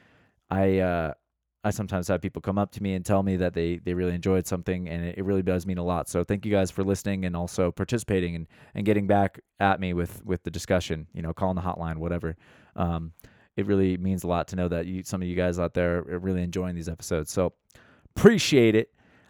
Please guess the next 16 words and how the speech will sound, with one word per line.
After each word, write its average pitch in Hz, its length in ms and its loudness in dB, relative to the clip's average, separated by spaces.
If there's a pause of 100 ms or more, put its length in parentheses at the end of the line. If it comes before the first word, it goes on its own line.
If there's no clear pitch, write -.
(420)
Appreciate 156 800 4
you 87 80 6
out 90 180 4
here. 95 240 4 (400)
And, 101 300 4
uh, 95 380 8 (880)
much 120 320 8
love, 117 460 10
much 107 220 0
love. 117 320 8
Uh, 95 200 6
thanks 104 260 -2
again 107 180 2
to 104 160 6
our 95 160 8
sponsors, 107 760 4